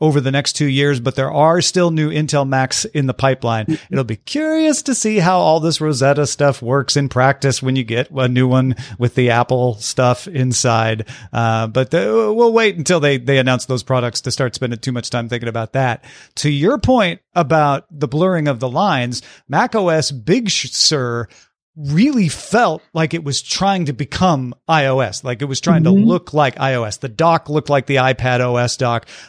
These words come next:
Speaker 1: The Finder now starts to look more like Files. The menu bar is translucent. Control center's coming to the Mac.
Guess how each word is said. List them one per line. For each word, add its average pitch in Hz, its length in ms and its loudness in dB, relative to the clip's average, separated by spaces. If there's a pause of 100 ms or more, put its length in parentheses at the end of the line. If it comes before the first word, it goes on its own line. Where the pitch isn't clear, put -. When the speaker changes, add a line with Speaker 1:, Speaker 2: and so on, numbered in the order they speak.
Speaker 1:
The 151 80 0
Finder 160 560 0
now 147 240 4
starts 143 360 0
to 143 80 0
look 135 220 -4
more 139 160 -2
like 127 220 0
Files. 123 580 -2 (200)
The 165 100 2
menu 160 400 2
bar 151 280 4
is 139 100 0
translucent. 135 920 -4
Control 170 680 2
center's 156 420 0
coming 147 380 -2
to 143 100 0
the 131 100 -6
Mac. 127 480 -2